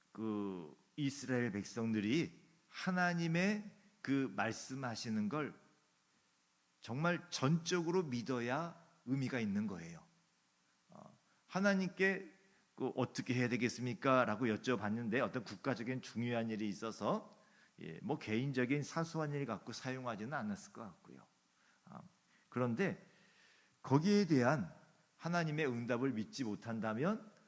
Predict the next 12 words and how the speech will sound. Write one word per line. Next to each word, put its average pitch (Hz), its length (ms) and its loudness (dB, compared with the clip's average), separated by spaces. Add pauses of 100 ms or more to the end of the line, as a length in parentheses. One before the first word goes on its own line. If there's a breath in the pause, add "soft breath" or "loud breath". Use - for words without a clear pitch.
(160)
아, 123 120 -6
이거 139 120 0
의미가 127 360 0
없잖아요. 90 600 -8 (540)
아, - 160 -20 (160)
그래서, 107 460 -6 (500 loud breath)
예, 85 240 -4 (420 soft breath)
그게 165 600 2
우림이 139 360 6
나오든 127 520 4
둠밈이 123 420 0
나오든 117 680 4